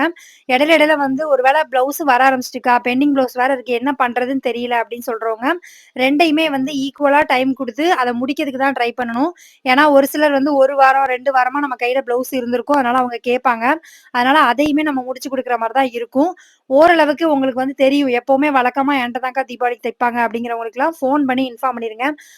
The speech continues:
"அக்கா, கொஞ்சம் குயிக்கா கொண்டு வந்துருங்க, ஏன்னா ரொம்ப லேட் பண்ணிடாதீங்க" அப்படிங்கிறத கரெக்ட்டா சொல்லிருங்க. ஏன்னா, ஒரு சில கஸ்டமர் வந்து புரிஞ்சுக்குவாங்க. எல்லா டைமும் வந்து நம்ம ஒரே மாதிரி இருக்க முடியாது.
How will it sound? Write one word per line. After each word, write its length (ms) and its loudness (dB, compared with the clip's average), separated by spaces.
"அக்கா, 180 2
கொஞ்சம் 280 0
குயிக்கா 320 -2
கொண்டு 240 -4
வந்துருங்க, 380 -4
ஏன்னா 180 -4
ரொம்ப 220 -6
லேட் 200 -4
பண்ணிடாதீங்க" 520 -4
அப்படிங்கிறத 400 -4
கரெக்ட்டா 340 -4
சொல்லிருங்க. 500 -2
ஏன்னா, 180 2
ஒரு 160 4
சில 160 -2
கஸ்டமர் 400 0
வந்து 160 -2
புரிஞ்சுக்குவாங்க. 580 -4
எல்லா 260 2
டைமும் 340 -2
வந்து 160 -4
நம்ம 180 -4
ஒரே 200 -2
மாதிரி 280 -6
இருக்க 220 -8
முடியாது. 460 -2